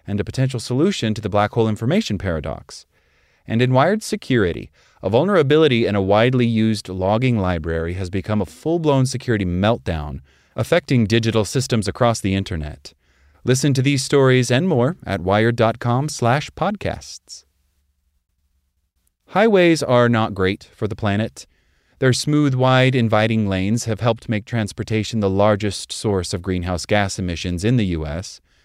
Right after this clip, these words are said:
responsible for twenty-nine percent of the total. With prodding from the Biden administration, major U S automakers have pledged that forty percent of their sales will be powered by plugs, not gas, by twenty thirty.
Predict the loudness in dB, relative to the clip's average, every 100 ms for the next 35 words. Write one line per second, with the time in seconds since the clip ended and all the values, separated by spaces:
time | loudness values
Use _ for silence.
0 | _ -4 0 0 0 -2 -2 -2 0 2
1 | 0 -2 -6 -4 -4 -4 -6 -12 -4 -2
2 | -2 -4 -12 _ _ _ _ _ _ -2
3 | -2 0 2 4 2 0 2 2 2 2
4 | 2 2 -2 -2 -4 -4 -4 -4 -4 -4
5 | -6 -6 _ _ _ -2 0 0 0 0
6 | 2 2 2 2 4 4 4 2 2 -2
7 | -2 -6 -2 0 0 -2 -4 -4 -4 -2
8 | -2 -2 -4 -4 -2 -4 -4 -8 -2 0
9 | 0 -2 0 0 0 -4 -4 -6 0 2
10 | 2 0 -2 -2 -2 0 0 0 -8 -8
11 | -6 -6 -4 -4 -4 -8 -16 -14 -12 -10
12 | -8 -10 -2 0 0 -8